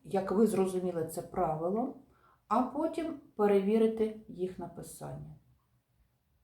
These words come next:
А тепер подивіться і поставте плюсики біля тих слів, які ви написали правильно.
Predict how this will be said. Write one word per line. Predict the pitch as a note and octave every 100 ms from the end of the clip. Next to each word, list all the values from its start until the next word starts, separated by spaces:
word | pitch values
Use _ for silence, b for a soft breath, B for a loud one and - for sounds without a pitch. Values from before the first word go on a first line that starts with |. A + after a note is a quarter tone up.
| _ _ _ -
А | A3 A3+
тепер | B3+ B3+ F#4 F#4 - C4+
подивіться | A#3+ B3 A3+ G#3 F#3+ - - D4 D4 B B B -
і | F#4
поставте | F4 - - D#4 D#4+ B3+
плюсики | B3 C4+ C4+ B3 A3+
біля | G3 G#3+ G#3
тих | - G#3 -
слів, | - B3+ F4 F#4 B B B
які | G3 F#3+ C4
ви | D4 A#3+
написали | F#3+ F#3+ F#3 G#3 G#3 G#3
правильно. | - F3 D#3 D#3 D3+ E3